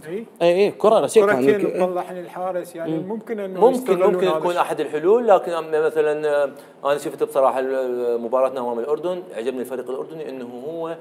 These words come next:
Speaker 3: حد من، من، من السنتر شوت اللي، اللي، اللي يصير عليهم من الثلث الأخير، هو خلى، خلى الفريق العراقي يلعب سنتر شوت من، من مناطق متأخرة، فبالتالي المدافع حيواجه الكرة مو مثل ال-، ال-، المهاجم.
Speaker 2: مم.
Speaker 3: فهذا حد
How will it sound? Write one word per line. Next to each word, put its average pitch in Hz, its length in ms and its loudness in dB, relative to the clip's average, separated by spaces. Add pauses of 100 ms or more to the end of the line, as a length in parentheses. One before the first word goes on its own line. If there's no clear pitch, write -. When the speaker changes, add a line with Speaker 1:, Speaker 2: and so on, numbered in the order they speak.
(320)
Speaker 3:
حد 160 400 -4
من، 147 300 -8
من، 135 260 -10
من 135 120 -10
السنتر 180 380 -8
شوت 180 280 -8
اللي، 143 320 -14
اللي، 131 240 -8 (220)
اللي 127 120 -10
يصير 175 240 -4
عليهم 180 360 -2
من 156 80 -4
الثلث 160 300 -6
الأخير، 135 420 -2 (360)
هو 160 180 2
خلى، 185 440 4 (140)
خلى 180 220 0
الفريق 151 360 -2
العراقي 175 360 0
يلعب 151 160 -2
سنتر 185 260 -6
شوت 185 240 -4 (260)
من، 165 160 -8 (180)
من 143 80 -6
مناطق 185 380 -2
متأخرة، 139 440 0 (260)
فبالتالي 185 500 6
المدافع 165 380 4
حيواجه 180 500 4
الكرة 123 360 2 (280)
مو 170 80 -2
مثل 196 220 0
ال-، 156 160 2
ال-، 139 180 8
المهاجم. 127 680 0
Speaker 2:
مم. 123 100 -8 (280)
Speaker 3:
فهذا 160 320 6
حد 170 180 0